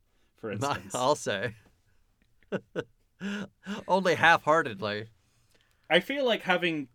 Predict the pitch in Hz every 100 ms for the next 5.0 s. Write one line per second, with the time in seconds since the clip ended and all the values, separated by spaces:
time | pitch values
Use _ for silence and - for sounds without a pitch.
0 | _ - 160 156 143 - 165 160 - 143
1 | 143 160 175 - _ _ _ _ 143 147
2 | 139 143 147 151 175 190 - - - _
3 | _ _ _ _ - 143 156 156 139 131
4 | 123 - 120 127 120 - 117 110 104 101